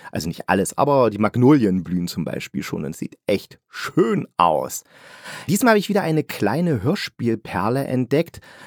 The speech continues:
Nach Drifter und Es gibt kein richtiges Leben, ihr Flaschen, komme ich mir schon fast vor wie so ein, äh, Hörspiel-Trüffelschweinchen, weil das ist jetzt schon das dritte Hörspiel, was mir richtig, richtig gut gefällt und wo ich sage, ja, das ist eine echte Hörspielperle.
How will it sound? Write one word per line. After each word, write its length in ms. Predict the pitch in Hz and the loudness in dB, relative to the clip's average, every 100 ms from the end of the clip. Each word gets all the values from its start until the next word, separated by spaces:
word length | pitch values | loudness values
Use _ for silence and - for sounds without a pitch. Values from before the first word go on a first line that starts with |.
| - | -6
Nach 300 | 113 110 120 | 2 2 0
Drifter 600 | - 123 175 - - 185 | -2 2 2 2 2 2
und 160 | 151 131 | 2 0
Es 200 | 131 - | -2 -2
gibt 180 | 139 - | -4 -4
kein 240 | - 120 | -2 0
richtiges 480 | 120 - 131 110 98 | -2 -4 -2 -2 0
Leben, 260 | 98 143 175 | 0 2 0
ihr 160 | 104 | -2
Flaschen, 560 | 98 - 82 - 185 180 | -4 -6 -4 -2 -2 -2
komme 300 | - 151 160 | -2 -2 -2
ich 240 | 143 - | -6 -4
mir 220 | 131 127 | -4 -4
schon 280 | 120 - 127 | -4 -4 -6
fast 300 | - 139 - | -6 -10 -8
vor 180 | - 135 | -4 -2
wie 80 | 120 | -2
so 260 | 107 113 | 0 2
ein, 220 | 110 107 104 | 2 2 2
äh, 320 | 107 92 87 - | 2 0 -2 2
Hörspiel-Trüffelschweinchen, 1800 | 185 220 - 202 156 - - 277 262 139 - - 92 107 160 - 262 170 | 2 2 -4 0 0 -2 0 0 4 2 2 0 0 0 -4 -4 -2 0
weil 400 | 160 196 226 214 - - - | 0 2 0 -2 -8 -20 -6
das 160 | - 170 | -2 0
ist 80 | - | -2
jetzt 140 | 220 | -4
schon 160 | - 196 | -2 -2
das 160 | 185 | -2
dritte 420 | - 202 240 302 | -2 0 2 2
Hörspiel, 400 | 180 190 - 202 | 2 0 0 -2
was 180 | 170 165 | -2 -2
mir 200 | 170 170 | 0 0
richtig, 480 | 180 - 240 214 - | -2 -2 -6 -6 -4
richtig 480 | 190 - 190 - - | -4 -4 -8 -10 -4
gut 280 | 214 - - | -4 -4 -4
gefällt 640 | 175 - - 143 254 - | -4 -2 2 2 2 0
und 300 | 185 190 175 | -2 0 0
wo 100 | 180 | -2
ich 100 | 175 | -2
sage, 220 | 170 170 | -2 -2
ja, 140 | 165 | -2
das 180 | 160 139 | -2 -4
ist 140 | 170 160 | -6 -6
eine 100 | 151 | -4
echte 300 | 139 - 127 | -4 -4 -2
Hörspielperle. 160 | 135 | -4